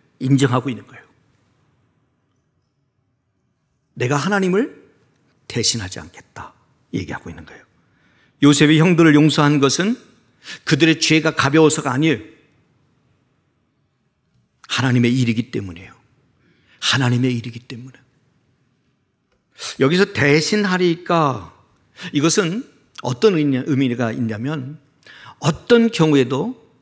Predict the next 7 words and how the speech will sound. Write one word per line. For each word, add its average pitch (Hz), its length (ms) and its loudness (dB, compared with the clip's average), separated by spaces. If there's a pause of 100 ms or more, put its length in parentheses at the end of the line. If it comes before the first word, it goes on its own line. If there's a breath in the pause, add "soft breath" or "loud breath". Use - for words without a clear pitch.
(1080 soft breath)
하나님 202 480 -2
앞에서 143 540 -4 (440)
월권을 151 1200 -2
행사하지 147 500 -8
않겠다, - 480 -16 (2250)
이 151 120 -4
이야기예요. 127 640 -4